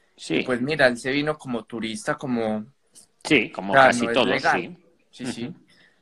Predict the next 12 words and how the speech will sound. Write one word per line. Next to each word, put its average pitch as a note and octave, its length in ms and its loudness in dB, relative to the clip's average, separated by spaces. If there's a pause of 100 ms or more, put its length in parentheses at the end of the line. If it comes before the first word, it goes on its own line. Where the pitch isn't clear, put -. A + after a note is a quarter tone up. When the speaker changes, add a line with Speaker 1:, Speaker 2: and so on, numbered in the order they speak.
(540)
Speaker 2:
Entonces D3+ 520 4
resulta D#3 580 0
y D#3+ 120 -2
pasa D#3 600 4
que B2+ 300 -6
el, A#2+ 280 -8
este C3+ 240 -10
muchacho C#3 360 -8
quedó C3 240 -2
en A#2+ 60 0
la A#2+ 140 4
calle. D3 380 0